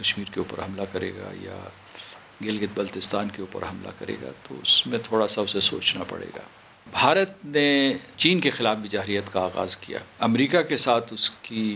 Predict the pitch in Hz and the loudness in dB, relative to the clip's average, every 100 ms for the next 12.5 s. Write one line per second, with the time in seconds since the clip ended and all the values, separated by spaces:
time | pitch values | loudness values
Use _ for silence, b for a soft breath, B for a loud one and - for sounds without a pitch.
0 | 101 98 - - 107 110 117 110 - 117 | -2 -8 -14 -8 -2 2 4 4 2 -4
1 | 98 101 123 123 104 101 B B B B | -6 0 2 4 2 -4 B B B B
2 | - 117 107 101 120 123 120 120 - - | -2 0 2 2 4 6 6 4 0 -2
3 | 110 110 123 139 131 127 127 - 165 - | 2 2 2 4 2 2 -6 2 4 6
4 | 180 131 - 104 98 - 95 98 95 95 | 4 2 0 0 -6 -12 -12 -10 -10 -12
5 | 98 - - 101 117 110 107 113 - 156 | -14 -12 -2 2 4 2 2 -2 2 6
6 | 185 180 123 - - 107 - 104 - 101 | 6 6 2 2 0 -4 -2 -4 -4 -10
7 | 95 95 95 95 - 104 107 135 B B | -8 -6 -4 -4 -8 -8 -8 -10 B B
8 | B B - 151 - 120 107 104 107 110 | B B 0 4 6 4 2 2 4 2
9 | 110 107 107 101 90 - 95 95 - 92 | 2 2 2 0 0 0 -2 -2 -6 -6
10 | 95 - - - 101 101 104 - 110 110 | -4 -6 -10 -4 0 0 -2 0 2 0
11 | 107 104 98 110 - 101 - - 101 117 | -2 0 0 -2 -4 -6 -6 -6 -4 -4
12 | 113 101 101 - 107 | -4 -2 -2 -4 -8